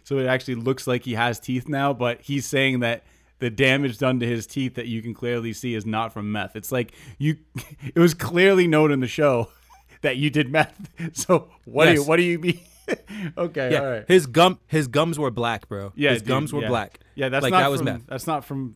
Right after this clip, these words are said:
Speaker 1: from candy. That's from, that's from other things. Um,
Speaker 2: Yeah.
Speaker 1: Anyway, uh, before we, we, uh, talk about something else here, I need to get your, your verdict, man. Do you think that Carol Baskin actually killed her husband?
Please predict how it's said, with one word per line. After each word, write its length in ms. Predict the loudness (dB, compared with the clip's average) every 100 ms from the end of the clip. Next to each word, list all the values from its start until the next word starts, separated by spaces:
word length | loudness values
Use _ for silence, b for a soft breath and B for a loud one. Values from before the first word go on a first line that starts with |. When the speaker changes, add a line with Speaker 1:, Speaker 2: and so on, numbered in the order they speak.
| _
Speaker 1:
from 200 | -12 -10
candy. 440 | -6 -6 -6 -8
That's 180 | -10 -12
from, 440 | -12 -12 -10 -12 -18 _ _ _ -16
that's 280 | -14 -12
from 180 | -12 -10
other 220 | -8 -10
things. 380 | -12 -14 -18 -18 b b b b b
Um, 240 | -12 -8 -8
Speaker 2:
Yeah. 140 | -8 -12 B -8
Speaker 1:
Anyway, 580 | -4 -2 -2 -2 -4 -8 -8
uh, 340 | -4 -4 -4 -8 _
before 360 | -8 -6 -2 -2
we, 360 | 0 0 0 -6 _
we, 260 | -10 -6 -4
uh, 440 | -4 -4 -6 -8 -10
talk 200 | -10 -10
about 200 | -12 -12
something 280 | -12 -10 -10
else 200 | -10 -10
here, 140 | -8
I 140 | -8
need 140 | -6 -6
to 100 | -6
get 280 | -6 -6 -8
your, 600 | -10 -6 -4 -4 -4 -8 _ _ _
your 200 | -6 -4
verdict, 380 | -4 -4 -4 -8
man. 240 | -10 -10
Do 120 | -8
you 140 | -6 -6
think 240 | -4 -6 -8
that 120 | -10
Carol 300 | -6 -6 -6
Baskin 420 | -6 -6 -8 -8
actually 320 | -8 -8 -10
killed 240 | -8 -8 -6
her 120 | -8
husband? 400 | -8 -10 -12 -16